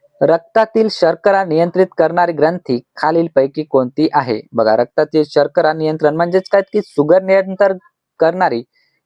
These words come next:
खालीलपैकी कोणती ग्रंथी आहे असे म्हटलेलं आहे? तर लक्षात ठेवा की स्वादुपिंड ही जी ग्रंथी आहे,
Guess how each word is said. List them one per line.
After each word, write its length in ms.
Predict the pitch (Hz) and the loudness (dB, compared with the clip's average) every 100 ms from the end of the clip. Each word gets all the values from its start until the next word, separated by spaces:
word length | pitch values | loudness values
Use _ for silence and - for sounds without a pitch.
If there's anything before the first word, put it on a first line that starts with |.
| _ | _
खालीलपैकी 720 | - 175 214 226 - 214 226 - | -4 -2 0 0 0 0 -2 -2
कोणती 300 | 220 226 233 | 0 0 0
ग्रंथी 380 | 160 143 143 160 | 0 0 0 -2
आहे 180 | 104 - | -2 -2
असे 200 | 143 - | -2 -2
म्हटलेलं 360 | 143 113 143 143 | -2 -2 2 2
आहे? 140 | 113 - | 0 0
तर 80 | 175 | -2
लक्षात 360 | 139 123 - 175 | 0 -2 0 -2
ठेवा 180 | - 180 | 2 0
की 140 | - | -2
स्वादुपिंड 760 | - - 131 151 175 185 180 151 | -12 -4 -2 -2 -4 -4 -2 -2
ही 260 | 127 143 170 | -2 -8 -4
जी 100 | 175 | 0
ग्रंथी 360 | 147 165 165 | 0 0 0
आहे, 240 | 196 147 | 0 0